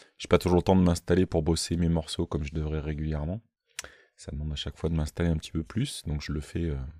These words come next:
pour des périodes plus longues. Là, vraiment, c'est, euh, hop,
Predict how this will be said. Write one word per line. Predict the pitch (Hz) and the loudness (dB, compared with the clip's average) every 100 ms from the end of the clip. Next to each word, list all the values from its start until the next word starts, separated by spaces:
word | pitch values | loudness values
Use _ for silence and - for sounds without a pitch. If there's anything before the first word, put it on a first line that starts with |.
| _ - | _ -10
pour | 80 | -6
des | 73 | -4
périodes | 80 76 | -2 -4
plus | 73 76 | -4 -4
longues. | 85 92 | -4 -2
Là, | 87 | -2
vraiment, | 78 76 92 | -2 -2 -4
c'est, | - 85 85 | -6 -6 -4
euh, | 69 73 - _ _ _ | -6 -8 -16 _ _ _
hop, | - - | -6 -4